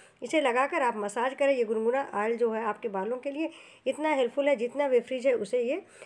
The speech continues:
सबसाइड करके आपके बालों में शाइन प्रोवाइड करने वाला है। चैनल पर पहली बार आए तो सब्सक्राइब कर लीजिए, वीडियो को लाइक कर, जो कि बिल्कुल फ्री है। नीचे लाल रंग का बटन दिख रहा है, उसे आप क्लिक कर दीजिए। बेल आइकन दिखेगा, उसे भी प्रेस कर दीजिए। हमारे चैनल पर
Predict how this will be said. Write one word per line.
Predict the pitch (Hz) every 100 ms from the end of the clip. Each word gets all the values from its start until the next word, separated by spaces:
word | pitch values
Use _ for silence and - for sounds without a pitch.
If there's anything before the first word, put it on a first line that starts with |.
| -
सबसाइड | - 226 - 226 269
करके | 285 285 302
आपके | 226 220 214
बालों | 185 190 269
में | 359
शाइन | - 214 240
प्रोवाइड | 220 196 196
करने | 190 196 202
वाला | 196 196 202
है। | 202 208 - - - - -
चैनल | 277 349
पर | 349
पहली | 311 277 330
बार | 320 302
आए | 320
तो | 320
सब्सक्राइब | 277 - 262 311
कर | 302
लीजिए, | 285 185 311
वीडियो | 277 254 269
को | 247
लाइक | 190 233 240
कर, | 247
जो | 196 302
कि | 311
बिल्कुल | 233 226 247
फ्री | 233 285
है। | 339
नीचे | 285 -
लाल | 202 202
रंग | 240 254
का | 254
बटन | 247 269
दिख | 285
रहा | 320
है, | 277
उसे | 233
आप | 226 214
क्लिक | 269 285
कर | 277
दीजिए। | 254 240 262
बेल | 233 220
आइकन | 220 294
दिखेगा, | 285 285 220
उसे | 202 302
भी | 320
प्रेस | 311 269
कर | 262 247
दीजिए। | 247 277
हमारे | 247 214 220
चैनल | 233 226 269
पर | 294 320